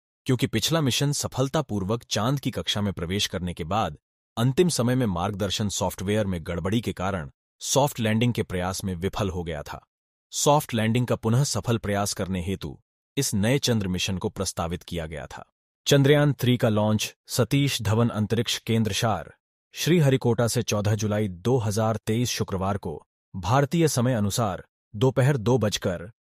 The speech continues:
पैंतीस मिनट में निर्धारित किया गया है। इसरो ने चंद्रयान थ्री मिशन के लिए तीन मुख्य उद्देश्य निर्धारित किए हैं।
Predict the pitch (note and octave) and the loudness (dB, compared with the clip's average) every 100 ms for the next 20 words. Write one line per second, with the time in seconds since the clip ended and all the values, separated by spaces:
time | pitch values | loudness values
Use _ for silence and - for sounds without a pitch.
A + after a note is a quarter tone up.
0 | _ A#2 A2 C#3+ C3 G#2+ F#2+ F#2+ G#2 F#2+ | _ 0 2 0 0 0 0 0 0 0
1 | F#2 G2+ F#2+ - F#2 F2+ E2 D2 - _ | -2 -4 -4 -4 -4 -4 -8 -10 -14 _
2 | _ _ _ B2+ C3 D3 D#3 D#3 B2 A#2+ | _ _ _ 2 4 4 2 4 2 4
3 | C3 C#3 B2+ C#3 A#2 B2+ A#2+ A#2 B2+ - | 4 2 2 4 4 2 2 2 2 2
4 | C3+ E3+ C3+ A#2+ B2 G2 F2+ A#2 - G2+ | 2 4 2 2 0 0 0 0 2 2
5 | F2+ E2+ G2 G2 - G#2 G2+ C3+ | 0 0 -2 -2 -2 0 0 -2